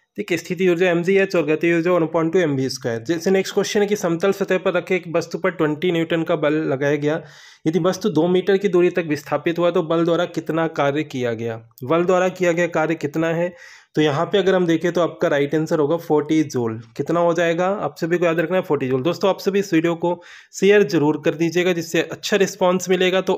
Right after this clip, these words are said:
और भी ऐसे टॉपिक जहाँ से क्वेश्चन बन रहे हैं मैं उसमें शॉर्ट वीडियो आपको प्रोवाइड करने वाला हूँ। इसका एक वीडियो नेक्स्ट हम लेकर आएंगे। देखिए यहाँ पे क्या करना है, अगर आपसे पूछा जाए,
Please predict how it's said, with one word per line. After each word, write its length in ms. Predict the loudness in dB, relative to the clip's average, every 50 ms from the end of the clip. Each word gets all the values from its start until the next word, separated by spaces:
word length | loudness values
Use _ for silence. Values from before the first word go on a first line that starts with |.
| 2
और 200 | 4 4 4 4
भी 180 | 2 2 0 0 -2 -6 -14 -20 -20 -6 _ 0
ऐसे 240 | 0 2 4 2 2
टॉपिक 320 | 4 2 0 2 0 0
जहाँ 180 | 0 0 -2 -2
से 100 | -2 -2
क्वेश्चन 360 | -4 -4 -4 -2 -2 0 0
बन 220 | 2 2 2 2 2
रहे 100 | 2 2
हैं 60 | 2
मैं 120 | 2 2 2
उसमें 360 | 0 0 -4 -4 -4 -4 -4 -2
शॉर्ट 320 | 0 2 2 2 2 0
वीडियो 260 | -2 0 2 2 2
आपको 220 | 2 0 -2 -6 -6
प्रोवाइड 340 | -2 0 0 0 -2 -2 -4
करने 260 | -4 -2 0 0 0
वाला 220 | 0 -2 -2 -2
हूँ। 80 | -4 -6
इसका 220 | -6 -4 -2 0
एक 160 | 0 0 0 -2
वीडियो 200 | 0 0 0 0
नेक्स्ट 320 | 0 -2 -4 -6 -4 -2
हम 240 | -2 -2 -2 -4 -6 -8 -14 _ _ _ -2
लेकर 280 | -2 0 0 0 0 -2
आएंगे। 300 | -2 -4 -4 -6 -10 -12 -14 -18 -20 -20 -20 -8 -4
देखिए 200 | -4 0 2 4
यहाँ 120 | 2 4 2
पे 100 | 0 0
क्या 180 | 0 0 0 0
करना 260 | 2 0 2 2 2 2
है, 160 | 2 2 0
अगर 260 | 0 0 0 0 0 0
आपसे 220 | 0 0 -2 -2
पूछा 320 | 0 0 0 0 0 0 0
जाए, 280 | 2 0 0 -2 -6